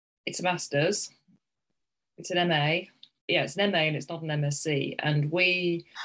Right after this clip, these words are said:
both people who know Maven, um, we talk a lot about artful practice. You've written a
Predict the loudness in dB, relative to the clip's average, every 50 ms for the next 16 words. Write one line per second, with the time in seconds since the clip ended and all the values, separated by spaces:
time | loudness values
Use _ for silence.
0 | -8 -2 0 2 2 2 0 0 0 0 0 0 0 0 2 2 4 4 4 4
1 | 4 4 4 2 2 0 0 0 0 0 0 0 -2 -2 -4 -4 -4 0 2 2
2 | 4 4 2 2 2 0 -2 -2 -4 -4 -2 -2 0 0 0 -2 -2 2 4 4
3 | 4 2 2 -4 -6 -2 0 0 0 0 -2 -2 0 0 0 0 0 0 -2 0
4 | 0 -2 -4 -2 0 0 2 2 0 -2